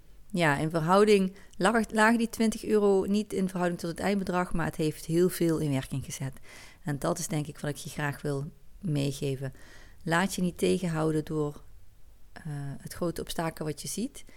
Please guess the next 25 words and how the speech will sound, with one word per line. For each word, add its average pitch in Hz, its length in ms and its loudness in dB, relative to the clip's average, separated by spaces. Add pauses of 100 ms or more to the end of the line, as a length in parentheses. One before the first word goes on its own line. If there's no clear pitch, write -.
(340)
En - 200 -4
ook - 140 -6
al - 80 -2
is - 200 -2
het - 160 -8
de 170 80 0
eerste 180 240 2
stap - 280 -4
die 170 80 -4
je 160 60 -2
maakt, 156 280 0
maar 156 140 0
een 147 60 0
hele 165 320 0
kleine, 220 580 2 (640)
dat - 180 -6
mag. 190 380 0
Het - 140 -8
brengt 180 300 2
namelijk 160 320 -2
zoveel 170 400 -2
andere 156 320 -4
dingen 131 320 -4
in 135 160 -4
werking. 123 420 -10